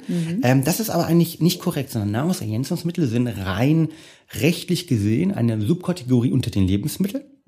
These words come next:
Speaker 2: Sie
Speaker 1: Mhm.
Speaker 2: gehören zu den Lebensmitteln dazu, beziehungsweise eine Subkategorie des Ganzen. Und sie sind eben verschiedenste, ähm, Inhaltsstoffe, Pflanzenextrakte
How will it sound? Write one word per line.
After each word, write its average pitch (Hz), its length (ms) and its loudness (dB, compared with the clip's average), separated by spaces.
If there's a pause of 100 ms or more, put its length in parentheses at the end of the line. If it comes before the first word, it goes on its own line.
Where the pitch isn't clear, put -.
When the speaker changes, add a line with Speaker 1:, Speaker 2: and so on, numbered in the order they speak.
Speaker 2:
Sie 175 100 -4
Speaker 1:
Mhm. 113 60 2
Speaker 2:
gehören 123 160 2
zu 127 100 -4
den 107 100 0
Lebensmitteln 110 520 0
dazu, 127 340 -6
beziehungsweise 110 320 -2
eine 95 100 0
Subkategorie 156 540 -6
des 156 140 -10
Ganzen. 165 400 -8 (520)
Und 120 140 2
sie 117 120 -2
sind 156 360 4
eben 151 240 0
verschiedenste, 165 1040 -2 (520)
ähm, 101 320 -2 (140)
Inhaltsstoffe, 196 720 -2 (600)
Pflanzenextrakte 185 1040 -4